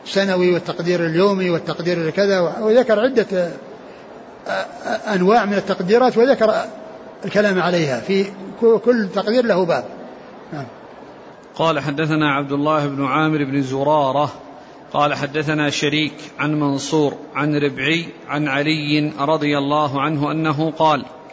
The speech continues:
Speaker 2: قال رسول الله صلى الله عليه وعلى آله وسلم: لا يؤمن عبد حتى يؤمن بأربع: بالله وحده لا شريك له،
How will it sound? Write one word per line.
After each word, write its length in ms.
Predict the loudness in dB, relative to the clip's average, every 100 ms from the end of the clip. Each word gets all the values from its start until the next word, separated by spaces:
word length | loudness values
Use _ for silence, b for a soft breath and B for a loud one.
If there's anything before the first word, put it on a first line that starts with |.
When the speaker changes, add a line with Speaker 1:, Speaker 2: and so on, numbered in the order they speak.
| B B B -4
Speaker 2:
قال 180 | 0 2
رسول 460 | 2 0 -4 -4 -4
الله 440 | 0 0 0 -2
صلى 300 | -4 -4 -2
الله 460 | -2 0 0 0 0
عليه 400 | 0 -2 -2 0
وعلى 580 | 2 2 0 0 0
آله 280 | 0 -2 -2
وسلم: 680 | -2 -2 -2 -2 0 0 -2 -6 -20 B B B B
لا 240 | 0 4 4
يؤمن 460 | 2 0 -2 0
عبد 720 | 0 2 0 0 0 0 0 -4 -10 -4
حتى 440 | -4 -2 0 2
يؤمن 500 | 2 0 0 0 0
بأربع: 680 | 0 0 2 0 2 0 0 -8 -20 -20 -20 B B B -6
بالله 540 | -4 0 2 2 2
وحده 540 | 0 0 0 0 0
لا 140 | 2 0
شريك 440 | 0 -2 -2 0
له، 180 | 0 0